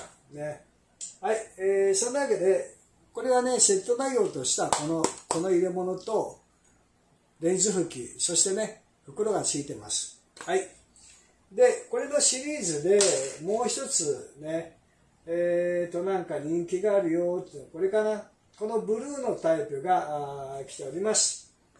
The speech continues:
はい。で、これは調光ではありません。ね、これは調光ではありません。これやってもね、こう変わらないです。もう元々、ね、はい、このようにね、こうサングラスバージョンになってます。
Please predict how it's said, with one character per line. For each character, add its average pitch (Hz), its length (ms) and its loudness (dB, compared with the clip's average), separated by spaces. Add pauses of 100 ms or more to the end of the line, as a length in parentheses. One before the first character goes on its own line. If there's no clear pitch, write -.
(100)
は 220 140 -4
い。 - 120 -16 (480)
で、 233 120 2
こ 254 160 2
れ 285 120 4
は 277 480 2 (360)
調 277 240 2
光 269 280 -2
で 277 60 2
は 202 160 4
あ 139 40 -2
り 147 80 -2
ま 160 140 2
せ 170 180 2
ん。 135 80 -8 (500)
ね、 170 240 -6
こ 180 120 -6
れ 185 80 0
は 185 120 2
調 190 200 0
光 190 200 -2
で 185 40 4
は 156 80 2
あ - 20 0
り 151 60 -2
ま 151 60 -6
せ 156 60 -8
ん。 151 40 -10
こ - 80 -6
れ 185 100 0
や 180 120 -2
っ - 80 -14
て 196 80 -8
も 151 100 -8
ね、 143 240 -8
こ - 160 -20
う - 40 -20
変 160 100 -4
わ 160 80 -2
ら 165 80 0
な 160 160 -2
い - 20 -6
で 139 80 -6
す。 - 240 -10 (240)
も 226 80 -8
う 190 60 -4
元 170 260 0
々、 196 480 -2 (1400)
ね、 175 320 -10 (360)
は 165 120 -4
い、 165 100 -2 (240)
こ 165 140 -6
の 165 60 0
よ 160 80 -2
う - 20 -4
に 127 220 -8
ね、 165 120 0
こ 165 140 -6
う 143 100 -6
サ - 140 -2
ン 165 60 -4
グ 180 80 -4
ラ 175 80 -4
ス - 100 -6
バ 165 140 -6
ー - 20 -6
ジ 127 80 -12
ョ 131 40 -10
ン - 20 -10
に 135 80 -12
な 143 60 -10
っ - 20 -10
て - 140 -20
ま 117 140 -12
す。 - 320 -6